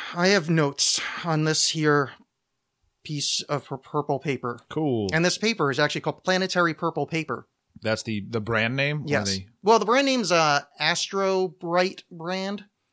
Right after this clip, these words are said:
Speaker 1: And,
Speaker 2: Mm.
Speaker 1: uh, this is Planetary Purple.
Speaker 2: Nice.
Speaker 1: Uh, it doesn't get used much.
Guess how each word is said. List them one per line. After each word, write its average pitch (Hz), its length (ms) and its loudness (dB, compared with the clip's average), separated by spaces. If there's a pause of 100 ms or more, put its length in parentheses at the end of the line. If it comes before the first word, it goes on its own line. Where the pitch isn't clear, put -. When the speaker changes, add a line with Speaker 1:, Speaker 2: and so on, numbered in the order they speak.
(500)
Speaker 1:
And, 143 260 2
Speaker 2:
Mm. 143 40 4
Speaker 1:
uh, 143 80 4
this 147 160 -2
is 147 100 -6
Planetary 180 640 -2
Purple. 131 460 -10 (240)
Speaker 2:
Nice. 135 480 -6
Speaker 1:
Uh, 147 280 4
it 156 120 -2
doesn't 220 220 2
get 208 120 0
used 170 320 -2
much. 131 440 -2